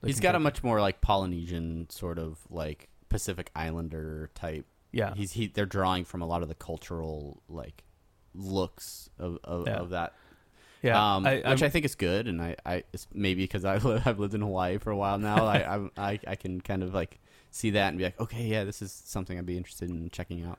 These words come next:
Speaker 2: Yeah, uh,
Speaker 1: Uh,
Speaker 2: I like to s-, I'd like to see more of him and, and what, uh, he actually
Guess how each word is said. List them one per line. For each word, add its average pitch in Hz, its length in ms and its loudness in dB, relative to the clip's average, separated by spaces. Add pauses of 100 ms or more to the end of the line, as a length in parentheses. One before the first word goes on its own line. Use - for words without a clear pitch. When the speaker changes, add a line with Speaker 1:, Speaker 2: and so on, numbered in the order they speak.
(140)
Speaker 2:
Yeah, 113 280 2 (160)
uh, 139 40 2
Speaker 1:
Uh, 101 240 6 (120)
Speaker 2:
I 143 60 2
like 151 160 4
to 151 60 -4
s-, - 120 -4
I'd 127 140 2
like 131 160 4
to 139 100 -2
see 117 480 4 (140)
more 110 540 4
of 107 100 0
him 104 240 0
and, 98 160 -2
and 101 180 -2
what, 98 240 0 (220)
uh, 98 180 -6
he 101 200 -4
actually 98 500 -2